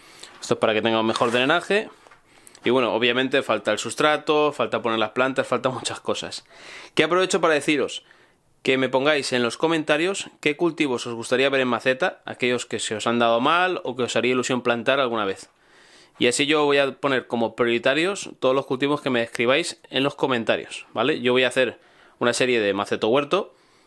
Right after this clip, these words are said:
que esto me viene de categoría, pero quiero que vosotros tengáis el protagonismo o que me digáis, "Pues mira, Iván, eh, los rabanitos se me dan mal en maceta", o los tomates, vosotros ponémelo abajo y yo me encargo de ello.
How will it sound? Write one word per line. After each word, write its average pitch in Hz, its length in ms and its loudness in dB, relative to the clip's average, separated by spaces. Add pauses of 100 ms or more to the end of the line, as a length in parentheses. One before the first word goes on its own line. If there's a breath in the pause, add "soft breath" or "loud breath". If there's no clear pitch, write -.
(320 soft breath)
que 104 140 0
esto 107 180 -2
me 113 100 2
viene 117 260 0 (220 loud breath)
de - 220 -8
categoría, 123 640 0 (340 soft breath)
pero 123 280 2
quiero 139 260 0
que 147 80 0
vosotros 139 560 0 (160)
tengáis 123 480 0
el 123 200 -2
protagonismo 127 760 0
o 117 160 0
que 117 120 -2
me 120 100 0
digáis, 117 300 0
"Pues 117 200 -2
mira, 143 180 2
Iván, 147 300 0 (640 soft breath)
eh, 117 240 2
los 120 140 2
rabanitos 160 760 0
se 127 200 -2
me 123 100 2
dan 143 140 2
mal 139 180 2
en 127 60 -2
maceta", 98 500 -6 (260 loud breath)
o - 200 -2
los 110 180 0
tomates, - 520 0 (180)
vosotros 123 340 0
ponémelo 120 340 0
abajo 151 600 -2
y - 160 -6
yo 117 220 2
me 107 240 -2
encargo 104 320 -2
de 92 80 0
ello. 95 220 -6